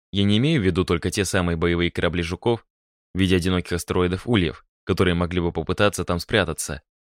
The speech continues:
Я имею в виду тех же шахтёров или пиратов. А что те, что другие, могли стать очень интересной добычей, не говоря уже о торговцах. Эти разумные вообще могли принести много интересных трофеев,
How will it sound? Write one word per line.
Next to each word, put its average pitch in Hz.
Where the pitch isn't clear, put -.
Я 95
имею 95
в 82
виду 92
тех 107
же 90
шахтёров 85
или 90
пиратов. 87
А 92
что 98
те, 95
что 90
другие, 87
могли 104
стать 113
очень 101
интересной 87
добычей, 85
не 147
говоря 95
уже 87
о -
торговцах. 92
Эти 95
разумные 92
вообще 92
могли 85
принести 87
много 95
интересных 87
трофеев, 107